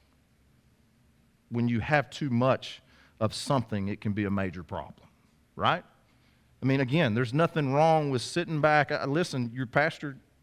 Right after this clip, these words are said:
I'll tell you, hey, I've, I've said it from up here many times. What's my vacation, right? Sit on the beach, Bible in one hand and a beer in the other. I love it. Like, that's what I wanna do. I wanna sit back, I wanna kick back, I wanna watch my kids,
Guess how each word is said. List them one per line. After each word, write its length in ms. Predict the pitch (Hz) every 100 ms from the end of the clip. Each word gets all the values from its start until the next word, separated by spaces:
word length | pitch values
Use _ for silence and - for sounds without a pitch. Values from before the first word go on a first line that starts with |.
| _
I'll 80 | 117
tell 240 | - 202
you, 80 | 82
hey, 220 | 156 95 - - _ - -
I've, 140 | 120 110
I've 120 | 113
said 220 | - 156 165
it 80 |
from 140 | - 165
up 100 | -
here 80 | 170
many 240 | 180 185
times. 340 | 202 220 160 - - -
What's 220 | - 160 180
my 100 | 180
vacation, 580 | 175 170 160 139 98 76 _
right? 260 | 90 156 190 - -
Sit 180 | - 160
on 80 | 180
the 60 |
beach, 440 | 165 165 208 - - _ _
Bible 300 | 113 151 165
in 140 | 165 165
one 120 | 165
hand 200 | 165 185
and 60 |
a 20 | 160
beer 220 | 165 180
in 60 |
the 60 | 180
other. 240 | 190 95 73
I 80 |
love 220 | 135 208 -
it. 80 | -
Like, 200 | 104 107
that's 180 | 156 175
what 140 | 185 170
I 20 |
wanna 240 | 175 170
do. 220 | 151 202
I 20 | 151
wanna 200 | 175 135
sit 260 | - 190
back, 240 | 180 175 -
I 20 |
wanna 140 | 127
kick 260 | 107 - 175
back, 220 | 160 151
I 20 |
wanna 140 | 139 113
watch 300 | 139 170 -
my 100 | 156
kids, 520 | - 170 180 180 -